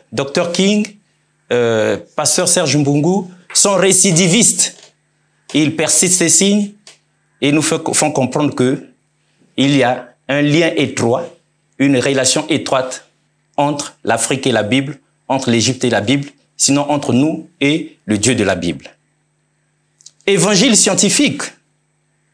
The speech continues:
nation nègre et culture à la source biblique. Est-ce que c'est des Cheikh Anta Diop et des Théophile Obenga des temps modernes, ou bien de ces temps bibliques ou spirituels ?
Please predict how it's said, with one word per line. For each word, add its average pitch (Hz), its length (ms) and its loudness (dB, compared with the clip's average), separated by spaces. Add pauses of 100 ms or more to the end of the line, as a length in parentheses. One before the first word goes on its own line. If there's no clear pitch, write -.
(520)
nation 196 320 2
nègre 220 300 2
et 208 100 0
culture 196 340 0
à 185 80 2
la 165 140 2
source - 360 2
biblique. 160 500 0 (1700)
Est-ce 185 200 0
que 214 80 2
c'est 180 220 2
des 156 120 2
Cheikh 180 300 0
Anta 175 220 0
Diop 185 280 0
et - 60 2
des 143 140 0
Théophile 147 340 -2
Obenga 139 300 2
des 127 160 0
temps 160 120 -2
modernes, 147 520 0 (420)
ou - 60 -2
bien 160 100 2
de 143 80 0
ces 127 240 0
temps 170 140 0
bibliques 151 480 0 (260)
ou 156 80 2
spirituels ? 127 760 0